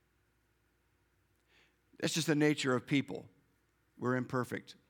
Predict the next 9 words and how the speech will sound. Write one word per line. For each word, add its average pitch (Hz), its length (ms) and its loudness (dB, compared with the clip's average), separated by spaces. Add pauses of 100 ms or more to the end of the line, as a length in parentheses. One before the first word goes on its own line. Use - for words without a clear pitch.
(480)
We 147 180 4
are 139 220 2
saved 151 680 0 (380)
not 143 320 2
because 143 400 0
we 131 160 0
get 123 240 2
it 127 160 -4
right. 117 500 0